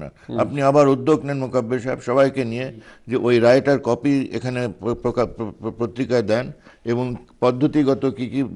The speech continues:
Speaker 1: প্রতিশ্রুতি পেয়েছিলেন সেগুলো সামনে তোলেন। আর ক্যাম্পেইন আমরা শুরু করি দেশে এখানে মিলে।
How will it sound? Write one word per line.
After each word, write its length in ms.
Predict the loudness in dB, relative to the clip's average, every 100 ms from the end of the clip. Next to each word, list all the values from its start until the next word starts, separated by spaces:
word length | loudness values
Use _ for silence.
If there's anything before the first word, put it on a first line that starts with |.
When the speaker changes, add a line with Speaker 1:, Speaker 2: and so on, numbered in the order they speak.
| -10 -10 -12 -8
Speaker 1:
প্রতিশ্রুতি 480 | -4 -2 -2 -4 -4 -2
পেয়েছিলেন 500 | 2 2 2 -2 -4 -6 -16 -20 -8 -2
সেগুলো 320 | 2 4 4 4 0 -4
সামনে 260 | -4 -2 -4 -4
তোলেন। 260 | -2 -2 -4 -12 -6 -4
আর 80 | 0
ক্যাম্পেইন 360 | 2 2 2 2 2
আমরা 140 | 0 0
শুরু 140 | -2 -2
করি 120 | 0 0
দেশে 180 | 0 2 2
এখানে 220 | 2 -2 -2
মিলে। 200 | -2 -4